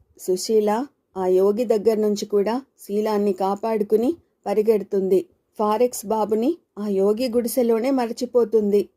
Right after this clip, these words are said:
గెడ్డాల యోగి ఆమెను యముడిలా తరుముతుంటాడు. చేతికి చిక్కినట్టే చిక్కి, చీరని జాకెట్టుని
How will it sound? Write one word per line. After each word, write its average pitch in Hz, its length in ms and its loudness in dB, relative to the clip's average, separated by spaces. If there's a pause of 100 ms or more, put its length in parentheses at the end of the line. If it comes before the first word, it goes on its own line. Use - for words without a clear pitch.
(200)
గెడ్డాల 220 360 -4
యోగి 214 560 2 (200)
ఆమెను 196 220 -2
యముడిలా 214 600 0
తరుముతుంటాడు. 226 920 0 (320)
చేతికి 214 380 -6 (100)
చిక్కినట్టే 226 600 -2 (120)
చిక్కి, 196 420 -2 (220)
చీరని 214 600 0
జాకెట్టుని 208 760 -2